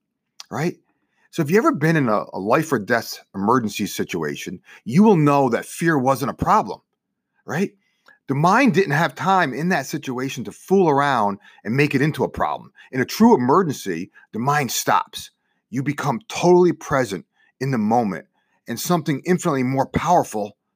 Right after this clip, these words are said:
takes over. This is why so, there are been so many, like, uh, reports and incidences of, of just basic, ordinary people suddenly becoming capable of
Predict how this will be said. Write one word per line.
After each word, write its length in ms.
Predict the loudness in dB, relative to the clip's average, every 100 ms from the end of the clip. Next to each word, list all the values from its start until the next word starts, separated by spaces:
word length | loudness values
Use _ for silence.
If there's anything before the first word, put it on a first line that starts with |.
| -6
takes 260 | -6 -2 0
over. 340 | 0 -2 -16 _ _ _ -6
This 180 | -6 -4
is 80 |
why 240 | -2 0 0
so, 300 | -2 -2 0
there 120 | 0
are 140 | 0 -2
been 140 | -10 -10
so 240 | -4 -2
many, 240 | -2 -2 -2
like, 320 | -2 -4 -8 -20 -20 -16 -6
uh, 280 | -4 -4 -4
reports 600 | -4 0 2 2 0 -2
and 140 | -4
incidences 640 | -2 -6 -4 -6 -6 -6 -6
of, 160 | -6 -8
of 100 | -12 -12
just 220 | -12 -12 -12 _ _
basic, 480 | 2 2 2 -2 2
ordinary 440 | 2 2 2 0
people 500 | -2 -4 -2 -2 -4 _ -20 -18
suddenly 500 | -8 -2 0 0 0
becoming 720 | -2 -4 -2 0 0 -2 -6 _ _
capable 680 | -2 0 2 2 2 0 -2 _ _ -16 0
of 360 | 2 2 0